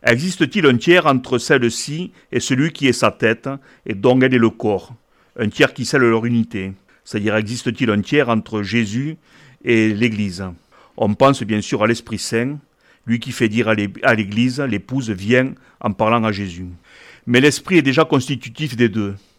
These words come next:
c'est-à-dire du Christ et de l'Église. Il est l'âme de l'Église et il repose en plénitude sur Jésus, puisque Jésus est le Christ, et Christ veut dire celui qui a reçu l'onction de l'Esprit. Le Christ glorifié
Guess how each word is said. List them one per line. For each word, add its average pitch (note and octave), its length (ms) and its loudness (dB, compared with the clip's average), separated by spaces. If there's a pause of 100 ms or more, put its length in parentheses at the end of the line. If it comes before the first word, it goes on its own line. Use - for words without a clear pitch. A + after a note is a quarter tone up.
(120)
c'est-à-dire G#2 340 -4
du G#2+ 180 -6
Christ B2+ 300 -4
et A#2+ 60 0
de A2 60 0
l'Église. G2 500 -2 (440)
Il A2 180 0
est A2 60 4
l'âme C3 260 4
de A2+ 100 2
l'Église A#2+ 640 -4
et A2+ 80 -4
il A2 80 -2
repose A2+ 360 0
en A#2 80 4
plénitude A2+ 500 -2
sur A2+ 220 -8
Jésus, F#2 380 -8 (380)
puisque - 180 -18
Jésus G2+ 380 -4
est G#2+ 40 0
le G2 80 -4
Christ, - 440 -6 (240)
et A#2+ 80 -10
Christ B2+ 340 -6
veut G2+ 180 -4
dire A2+ 260 -6
celui A2 220 -8
qui A2+ 100 -4
a G2+ 40 0
reçu G#2+ 280 -6
l'onction G#2+ 360 -6
de G#2+ 100 -4
l'Esprit. F#2+ 420 -10 (640)
Le A2+ 140 2
Christ A#2+ 300 0
glorifié C#3 680 2